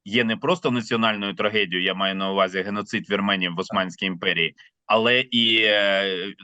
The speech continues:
це, відповідно, може формувати позицію, це може бути ключем до подальших змін на Південному Кавказі і, до речі, укладення миру між Вірменією і Азербайджаном. Тобто ми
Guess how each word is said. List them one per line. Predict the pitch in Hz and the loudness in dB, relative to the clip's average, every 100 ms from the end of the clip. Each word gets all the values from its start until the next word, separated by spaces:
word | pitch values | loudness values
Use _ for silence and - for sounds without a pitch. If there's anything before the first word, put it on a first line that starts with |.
| 87 | -8
це, | 131 131 | -4 -2
відповідно, | 120 110 123 135 127 113 | -4 -4 0 2 2 0
може | 123 120 | 2 0
формувати | 110 113 113 120 120 110 | 0 -2 0 2 0 -2
позицію, | - 120 127 110 98 | -4 -2 -4 -4 -6
це | 107 | -2
може | 117 113 | 0 0
бути | 110 113 110 - - _ | -2 -2 -2 -4 -16 _
ключем | 123 123 - 120 135 165 _ - - | -2 0 2 2 0 -4 _ -20 2
до | 131 123 | 2 4
подальших | 127 127 123 127 - 113 - _ _ _ _ | 2 2 2 0 -2 -4 -6 _ _ _ _
змін | 117 117 131 156 135 | -4 2 4 4 2
на | 120 110 - | 2 0 -4
Південному | 117 113 123 117 110 | -2 0 0 0 -2
Кавказі | 104 104 - 107 117 139 | -2 -4 0 0 0 -2
і, | 135 | -2
до | 127 123 | 2 4
речі, | 113 117 156 151 | 4 0 -4 -6
укладення | - - 123 117 110 104 101 | -6 0 4 4 2 -2 -2
миру | 95 101 104 113 160 _ _ _ _ | -2 -2 -2 -2 -8 _ _ _ _
між | 113 120 - - _ - | -2 -2 -2 -10 _ -2
Вірменією | 117 110 113 123 127 | 0 2 2 2 2
і | 123 | 2
Азербайджаном. | 117 113 123 110 92 76 - - - - - | 0 0 -2 0 0 0 -8 -14 -10 -10 -4
Тобто | 139 135 | -2 -2
ми | 139 208 247 | 0 2 0